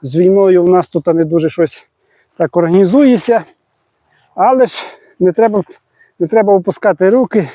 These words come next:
і казати, хтось там зробить за нас, а ми тут прийдемо, посидимо,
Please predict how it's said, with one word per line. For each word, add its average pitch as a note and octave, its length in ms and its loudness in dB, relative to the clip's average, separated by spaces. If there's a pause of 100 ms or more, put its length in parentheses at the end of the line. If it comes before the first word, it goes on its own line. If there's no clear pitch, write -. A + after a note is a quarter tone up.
і F#3+ 180 2 (800)
казати, F3 360 -4
хтось - 300 -2
там F#3+ 200 -2
зробить F3 580 -2 (180)
за E3 140 -2
нас, B3 320 -2
а F3+ 120 -6
ми G3 140 0
тут F3+ 300 -6
прийдемо, F3 360 0
посидимо, E3 420 -2